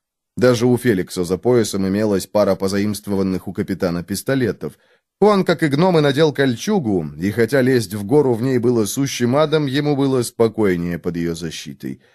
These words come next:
И только на Готреке и Кате Мурилло не было никаких доспехов. В воздухе роились москиты,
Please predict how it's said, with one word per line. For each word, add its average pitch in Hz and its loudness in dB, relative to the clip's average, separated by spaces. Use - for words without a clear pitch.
И 123 2
только 190 2
на 180 4
Готреке 160 0
и 131 0
Кате 165 0
Мурилло 156 0
не 131 0
было 120 0
никаких 95 -6
доспехов. - -12
В 92 -2
воздухе 127 0
роились 120 2
москиты, 98 -4